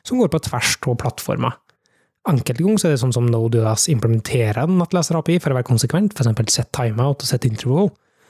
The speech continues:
Eh, men, eh, sånn som Mutation Observer gir ikke mening for, for Node.js å implementere. Men, altså, det skjer på separate plan. Så nå skal vi, det er min lange intro til å si at nå skal vi snakke om språkendringer.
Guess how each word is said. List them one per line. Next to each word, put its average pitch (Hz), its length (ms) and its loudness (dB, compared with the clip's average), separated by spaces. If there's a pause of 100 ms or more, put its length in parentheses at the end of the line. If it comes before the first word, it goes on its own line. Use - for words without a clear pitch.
(200)
Eh, 117 160 2
men, 127 480 2
eh, 143 400 2
sånn 123 240 -2
som 113 160 2
Mutation 113 480 0
Observer 170 240 0
gir 175 160 2
ikke 113 160 0
mening 107 420 0
for, 113 220 0 (500)
for 120 140 -4
Node.js 117 400 0
å 123 80 4
implementere. 117 540 0 (500)
Men, 180 240 4
altså, 165 160 0
det 165 80 2
skjer 139 240 -2
på 139 80 0
separate 123 560 -2
plan. 110 240 -2 (320)
Så 151 80 0
nå 160 80 2
skal 190 140 2
vi, - 20 4 (480)
det 160 60 0
er - 20 0
min 175 220 4 (600)
lange 165 600 2
intro 139 540 0 (120)
til 147 80 2 (220)
å 156 80 -6
si 147 80 0
at 143 160 0
nå 156 100 4
skal 180 140 -2
vi 160 80 2
snakke 156 160 2
om 135 80 0
språkendringer. 127 800 0